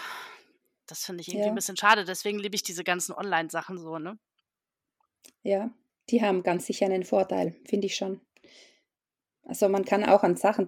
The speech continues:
Speaker 2: eben teilnehmen, die, äh, die so weit weg sind, dass man gar nie dabei gewesen wär.
Speaker 1: Ja,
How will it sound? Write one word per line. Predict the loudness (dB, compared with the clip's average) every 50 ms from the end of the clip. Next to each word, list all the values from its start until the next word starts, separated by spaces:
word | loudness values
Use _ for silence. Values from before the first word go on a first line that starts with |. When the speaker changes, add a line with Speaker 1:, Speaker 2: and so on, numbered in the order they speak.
| -2 0
Speaker 2:
eben | 0 0 2 2
teilnehmen, | 2 2 4 4 4 2 2 2 2 2 0
die, | 0 -2 -2 0 0 2 0
äh, | 0 0 -2 -2 -2 -4 -4
die | -6 -6
so | -4 -2 0 2
weit | 2 2 2 0
weg | -2 -2
sind, | -2 -4 -4 -2 -2
dass | -2 -2
man | -2 -2 0
gar | 0 0 0
nie | 0 0
dabei | -2 -2 -2 -2 -2 -2
gewesen | -2 -2 -2 -2 -2 -2 -2 -4 -6
wär. | -4 -6 -6 -6 -4
Speaker 1:
Ja, | -2 0 2 2 0 0